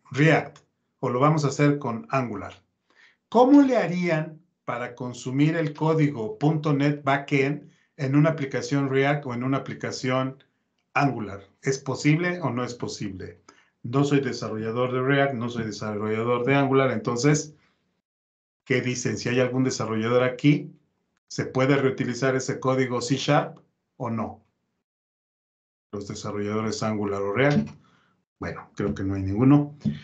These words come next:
Bueno, la ventaja que tenemos con Blazor es que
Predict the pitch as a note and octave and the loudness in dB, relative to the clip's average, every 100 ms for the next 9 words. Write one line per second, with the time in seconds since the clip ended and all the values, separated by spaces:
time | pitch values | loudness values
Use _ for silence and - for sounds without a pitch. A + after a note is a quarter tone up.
0 | - - - - _ C#3+ F3+ D#3+ A#2+ - | -18 -20 -20 -20 _ 4 6 6 4 -4
1 | - _ _ _ _ _ _ _ _ _ | -20 _ _ _ _ _ _ _ _ _
2 | - D3+ D#3 D3 F3+ F#3 - D#3+ E3+ E3+ | 0 4 6 6 4 2 2 2 2 2
3 | - D3+ D3+ E3+ F3 D#3+ D3+ - E3+ F3+ | 4 6 6 4 2 2 0 0 0 -2